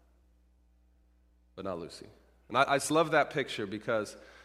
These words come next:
some people will meet Jesus, and they'll say, "There's nothing extraordinary about this gate.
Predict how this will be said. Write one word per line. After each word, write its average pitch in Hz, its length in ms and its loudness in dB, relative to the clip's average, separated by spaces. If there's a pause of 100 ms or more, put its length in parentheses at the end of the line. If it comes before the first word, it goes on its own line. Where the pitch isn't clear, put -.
(140)
some 160 320 2
people 160 320 0
will 123 120 0
meet 131 280 0
Jesus, 117 640 -8 (1200)
and 107 160 -6
they'll 107 80 0
say, 104 200 -4
"There's 101 180 -4
nothing 107 260 -4
extraordinary 98 600 -4
about 90 200 -6
this 107 160 -8
gate. 87 300 -8